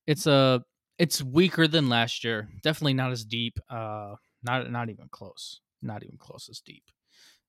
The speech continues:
Um, Jonathan Kuminga went seven. Yeah, not even close. So,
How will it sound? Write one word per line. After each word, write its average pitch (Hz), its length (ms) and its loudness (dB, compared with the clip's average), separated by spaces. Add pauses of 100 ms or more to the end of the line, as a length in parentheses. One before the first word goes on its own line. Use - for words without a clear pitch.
Um, 101 720 -18 (800)
Jonathan 123 400 -6
Kuminga 117 360 -10
went 101 140 -14
seven. 113 500 -12 (160)
Yeah, 98 60 -20 (220)
not 107 100 -16
even - 120 -20 (100)
close. - 340 -20 (1120)
So, 135 360 6